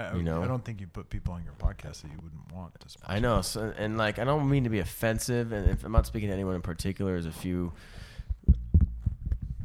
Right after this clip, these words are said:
Speaker 2: Never mind. I'm not gonna even say it. It's not even worth being negative.
Speaker 1: Anywho, moving on.
Speaker 2: Moving on.
Speaker 1: You gotta go take a leak.
Speaker 2: Yeah, I'm just gonna go right here. Oh,
Speaker 1: <laughs>
Speaker 2: why does it?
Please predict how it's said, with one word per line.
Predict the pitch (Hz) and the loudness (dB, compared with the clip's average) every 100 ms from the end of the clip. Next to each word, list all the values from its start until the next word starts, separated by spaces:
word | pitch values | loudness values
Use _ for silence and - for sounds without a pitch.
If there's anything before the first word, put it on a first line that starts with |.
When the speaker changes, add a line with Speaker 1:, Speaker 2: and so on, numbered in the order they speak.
| - - - | -8 -8 -4
Speaker 2:
Never | 85 50 | -2 -2
mind. | 50 50 | -4 -4
I'm | 113 | -6
not | - | -4
gonna | - | -4
even | 73 | -4
say | - 52 | -4 -2
it. | - - - | -4 -6 -12
It's | - - | -10 -6
not | 71 | -6
even | 71 | -4
worth | 64 - | -6 -8
being | - 67 | -8 -6
negative. | - 170 120 117 | -2 -2 0 -2
Speaker 1:
Anywho, | 117 127 160 160 - - - - - - - | -2 -4 -6 -8 -16 -18 -18 -16 -16 -16 -8
moving | 107 135 202 180 | -4 -2 -2 -2
on. | 92 101 131 | -4 -4 0
Speaker 2:
Moving | 110 113 120 | 2 2 2
on. | 92 78 95 101 - - - - - - | 2 0 -2 -6 -14 -18 -18 -18 -18 -12
Speaker 1:
You | - - - | -10 -8 -8
gotta | 107 104 | -6 -6
go | |
take | 101 110 | -6 -8
a | 92 | -10
leak. | 104 - _ - - - _ - | -12 -16 _ -20 -20 -20 _ -12
Speaker 2:
Yeah, | 82 60 | -8 -6
I'm | 85 | -6
just | 110 | -6
gonna | 107 87 | -4 -2
go | 76 | -2
right | 69 | -4
here. | 78 65 76 - - - | -4 -6 -8 -10 -10 -4
Oh, | 90 62 - - | -4 -4 -8 -12
Speaker 1:
<laughs> | 113 - | -10 -2
Speaker 2:
why | 107 | 0
does | 180 | 2
it? | 208 | 0